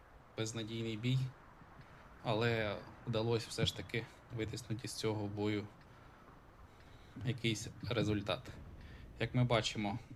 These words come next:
у нас, е, дві вафельки в сетапі. Там також П Т вистачає. Бій,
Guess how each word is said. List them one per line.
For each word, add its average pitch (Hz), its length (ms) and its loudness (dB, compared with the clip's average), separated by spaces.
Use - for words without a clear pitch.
у - 180 2
нас, 110 360 2
е, 95 340 -2
дві 123 200 6
вафельки 151 420 4
в 131 60 2
сетапі. 127 560 2
Там 104 260 6
також 139 320 4
П - 160 -2
Т 131 160 4
вистачає. 120 720 2
Бій, 120 500 6